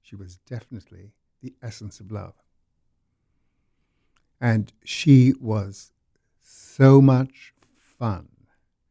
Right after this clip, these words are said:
She had a joie de vivre that I have never felt or known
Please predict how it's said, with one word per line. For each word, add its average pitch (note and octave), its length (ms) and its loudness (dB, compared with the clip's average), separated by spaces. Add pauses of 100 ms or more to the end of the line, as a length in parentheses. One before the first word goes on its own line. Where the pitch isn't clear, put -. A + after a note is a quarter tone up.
(640)
She B2 400 0
had A#2 420 -10
a G#2 100 -16
joie B2 360 -2
de C#3 120 2
vivre A2+ 440 0 (100)
that A2+ 140 -10
I A2+ 140 -6
have G#2+ 240 -8
never A#2+ 420 -2
felt A#2+ 480 -10
or G#2 200 -16
known G#2+ 420 -6